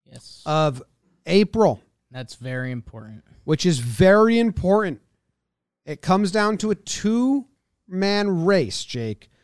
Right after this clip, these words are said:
Speaker 2: Who had the hottest wood in the month of April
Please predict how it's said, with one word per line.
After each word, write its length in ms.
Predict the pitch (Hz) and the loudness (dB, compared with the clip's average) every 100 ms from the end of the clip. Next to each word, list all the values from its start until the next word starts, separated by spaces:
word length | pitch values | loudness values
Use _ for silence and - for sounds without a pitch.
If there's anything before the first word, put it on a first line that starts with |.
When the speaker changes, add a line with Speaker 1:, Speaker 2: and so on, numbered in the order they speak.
| _ _ | _ _
Speaker 2:
Who 400 | - 208 240 247 | 0 4 6 6
had 340 | 196 180 175 156 | 4 4 2 0
the 120 | 156 | -4
hottest 720 | - 190 196 240 247 240 - | -4 -2 2 4 2 0 -4
wood 640 | 160 147 202 180 113 101 101 _ _ _ _ _ _ _ _ _ _ - | -4 2 6 6 2 -4 -12 _ _ _ _ _ _ _ _ _ _ -4
in 180 | 156 160 | 0 0
the 60 | |
month 380 | 156 170 175 - - | 2 2 0 -2 -4
of 160 | 139 - - | -6 -6 -2
April 640 | 185 190 156 123 110 110 | 0 0 0 -2 -2 -4